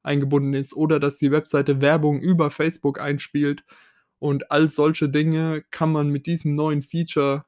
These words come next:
dann aus Facebook rauslöschen. Wann dieses Feature kommen wird, weiß man noch nicht.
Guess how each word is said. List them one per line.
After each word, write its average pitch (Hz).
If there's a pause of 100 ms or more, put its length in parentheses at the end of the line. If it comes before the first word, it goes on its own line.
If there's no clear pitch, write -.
(100)
dann 135
aus - (200)
Facebook -
rauslöschen. 185 (500)
Wann 175
dieses 196
Feature 185
kommen 143
wird, 175
weiß 139
man 139
noch 135
nicht. 185